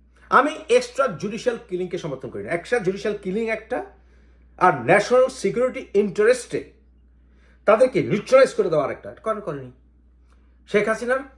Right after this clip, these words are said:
কোনো কোনো ক্ষেত্রে কঠোর পদক্ষেপ নিতে উনি বিফল হয়েছেন আমি মনে করি। সুতরাং আয়নাঘর, আয়নাঘর করেন না। আয়নাঘর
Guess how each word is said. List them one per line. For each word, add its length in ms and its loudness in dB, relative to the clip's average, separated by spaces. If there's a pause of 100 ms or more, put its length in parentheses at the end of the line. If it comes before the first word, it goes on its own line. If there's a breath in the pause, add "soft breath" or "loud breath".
(180)
কোনো 180 0
কোনো 160 -2
ক্ষেত্রে 460 -6
কঠোর 360 -2
পদক্ষেপ 400 -6
নিতে 140 -8
উনি 120 -8
বিফল 280 -10
হয়েছেন 300 -16
আমি 100 -16
মনে 140 -20
করি। 180 -20 (680 soft breath)
সুতরাং 260 4
আয়নাঘর, 400 4
আয়নাঘর 300 -2
করেন 240 -4
না। 140 -18 (400)
আয়নাঘর 400 4